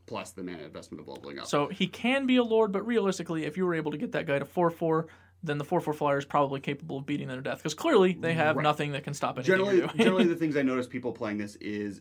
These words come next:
Speaker 1: as a one of, as a mana sink, and something that eventually just can kinda get big and be a fighter on its own. That's just,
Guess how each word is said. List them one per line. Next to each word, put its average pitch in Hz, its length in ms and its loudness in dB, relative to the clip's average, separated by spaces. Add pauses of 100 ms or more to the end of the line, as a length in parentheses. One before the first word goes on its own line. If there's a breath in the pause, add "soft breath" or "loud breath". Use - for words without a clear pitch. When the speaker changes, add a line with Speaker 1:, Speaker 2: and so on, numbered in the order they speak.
Speaker 1:
as 98 140 -10
a 104 100 -6
one 113 220 -2
of, 113 220 -2
as 95 180 -8
a 98 80 -8
mana 117 260 -2
sink, 104 380 -10
and 95 160 -10
something 95 300 -12
that 95 260 -8
eventually 104 540 -10
just 95 180 -16
can 107 140 -12
kinda 98 180 -10
get 95 220 -14
big 98 160 -10
and 92 120 -14
be 92 120 -10
a 90 60 -12
fighter 92 340 -14
on 87 100 -12
its 87 140 -14
own. 127 240 -2
That's 107 240 -6
just, - 320 -14